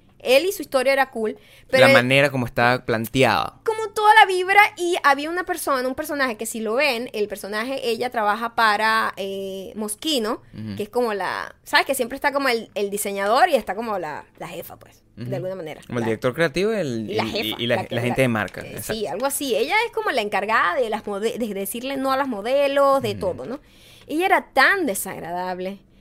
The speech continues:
Speaker 1: Así como, bueno, las mujeres o son bonitas o no. Esta bicha es fea. Son pura mierda, me vas a perdonar. Y yo, qué desagradable esta vieja. La odié, la odié. Cuando la vean,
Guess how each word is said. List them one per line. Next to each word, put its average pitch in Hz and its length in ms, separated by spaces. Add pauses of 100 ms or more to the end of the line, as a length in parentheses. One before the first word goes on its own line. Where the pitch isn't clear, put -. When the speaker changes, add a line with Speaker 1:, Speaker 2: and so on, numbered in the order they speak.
(140)
Speaker 1:
Así 214 140
como, 247 180
bueno, 330 240
las 254 160
mujeres 269 280
o 330 60
son 269 160
bonitas 349 340
o 277 80
no. 240 380
Esta - 140
bicha 285 160
es - 40
fea. 240 380 (300)
Son 285 260
pura 320 340
mierda, 208 320
me 175 80
vas 240 140
a 277 60
perdonar. 208 400 (260)
Y 226 80
yo, 214 160
qué 233 80
desagradable 247 540
esta 277 320
vieja. 277 500
La 233 160
odié, 240 280
la 208 120
odié. 208 160
Cuando 220 180
la 226 80
vean, 294 280